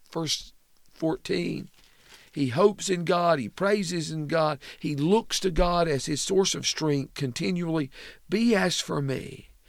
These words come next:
but as for me, I will hope continually and will praise you yet more and more. My mouth shall tell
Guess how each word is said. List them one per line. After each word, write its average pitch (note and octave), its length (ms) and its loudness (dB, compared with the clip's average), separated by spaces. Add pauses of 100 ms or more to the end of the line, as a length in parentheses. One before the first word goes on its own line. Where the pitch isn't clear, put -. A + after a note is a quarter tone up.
(100)
but D#3 120 0
as D3+ 160 2
for D#3 160 -2
me, F#3+ 380 0
I F3+ 160 0
will F3 200 2
hope G#3 440 2
continually E3 880 -4 (500)
and D#3 160 2
will D#3 140 2
praise G#3+ 720 0
you - 340 -10 (720)
yet D3 360 2
more C#3+ 720 -4 (440)
and B2 220 -8
more. A#2+ 500 -8 (1400)
My C#3+ 180 2
mouth G3 640 0 (540)
shall D3+ 260 6
tell G3+ 800 0